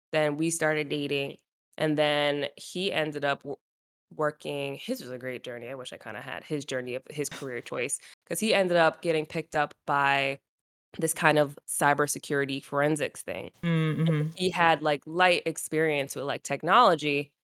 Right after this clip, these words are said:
Speaker 1: He didn't even have, have his bachelor's completed yet, but they took him on. And they did a lot of training in there while
Speaker 2: Right.
Speaker 1: he was still getting his, while he finished, went to school and finished his bachelor's in, like, I T management, I think.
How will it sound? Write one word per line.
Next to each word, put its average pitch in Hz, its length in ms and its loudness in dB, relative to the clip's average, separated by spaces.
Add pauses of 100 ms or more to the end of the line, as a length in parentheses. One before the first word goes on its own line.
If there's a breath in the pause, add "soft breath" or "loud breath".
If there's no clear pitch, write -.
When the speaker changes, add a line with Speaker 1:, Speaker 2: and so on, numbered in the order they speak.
Speaker 1:
He 180 160 -2
didn't 208 180 6
even 190 140 2
have, 165 260 4 (120)
have 160 300 0
his 151 180 -2
bachelor's 143 380 -2
completed 160 480 -4
yet, 131 220 -6
but - 100 -8
they 147 100 -6
took - 240 -8
him 135 140 -10
on. 123 300 -4 (320 soft breath)
And 170 80 4
they 170 60 8
did 165 80 2
a 156 120 8
lot 151 200 6
of - 140 -2
training 151 720 0
in 147 160 -4
there 131 160 -2
while 127 140 2
Speaker 2:
Right. 139 40 -2
Speaker 1:
he 151 100 -8
was 143 180 -8
still 143 160 -10
getting 139 300 -4
his, 139 240 -10 (120)
while 151 280 -4
he 147 120 -6 (140)
finished, 180 340 2
went 143 160 -2
to - 40 -10
school 143 240 -4
and 127 200 -8
finished 135 260 -6
his 139 120 -12
bachelor's 151 600 0
in, 135 80 -8
like, - 160 -10
I 139 260 -8
T 143 220 -10
management, 135 520 -12
I 214 40 -10
think. 240 280 -6